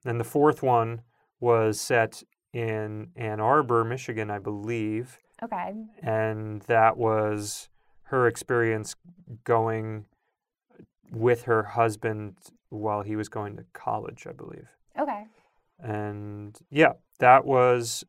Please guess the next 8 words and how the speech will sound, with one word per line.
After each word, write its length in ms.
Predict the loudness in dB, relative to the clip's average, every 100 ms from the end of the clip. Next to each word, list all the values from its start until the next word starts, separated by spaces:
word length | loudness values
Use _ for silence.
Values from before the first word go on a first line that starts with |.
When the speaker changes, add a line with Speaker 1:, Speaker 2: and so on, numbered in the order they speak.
| -2
Speaker 1:
uh, 600 | 0 2 2 0 -4 -10 -18 _ _
that 100 | -2 -2
was 160 | -2
the, 300 | -2 -2 -2
the 120 | -4
breadth 460 | -8 -2 0 0 -4
of 160 | -8 -6
her 460 | -6 -6 -6 -10